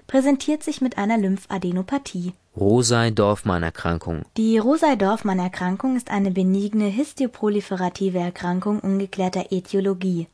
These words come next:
Speaker 1: die sich in der Regel in der ersten Lebensdekade mit massiver schmerzloser bilateraler zervikaler Lymphadenopathie manifestiert, häufig begleitet von Fieber, Gewichtsverlust und Abgeschlagenheit. Die Diagnose wird durch die Lymphknotenhistologie gestellt.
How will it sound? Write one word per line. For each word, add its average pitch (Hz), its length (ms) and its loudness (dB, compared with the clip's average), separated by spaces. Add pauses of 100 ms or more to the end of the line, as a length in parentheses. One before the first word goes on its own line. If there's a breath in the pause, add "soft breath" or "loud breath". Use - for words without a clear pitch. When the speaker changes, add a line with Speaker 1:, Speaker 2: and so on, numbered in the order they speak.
Speaker 1:
die 220 120 6
sich 285 220 0
in 226 140 2
der 196 180 2
Regel 226 300 2
in 196 120 0
der 185 120 0
ersten 190 360 -2
Lebensdekade 196 880 0
mit 190 200 0
massiver 233 480 0
schmerzloser 196 720 -2
bilateraler 185 920 0
zervikaler 185 680 -2
Lymphadenopathie 185 1040 -2
manifestiert, 180 1040 -2
häufig 285 340 4
begleitet 196 480 0
von 180 200 0
Fieber, 214 460 0
Gewichtsverlust 185 840 -2
und 233 120 0
Abgeschlagenheit. 175 960 -4 (100)
Die 233 100 4
Diagnose 285 680 4
wird 233 200 -2
durch 208 120 -2
die 202 120 -2
Lymphknotenhistologie 208 1160 -2
gestellt. 185 580 -2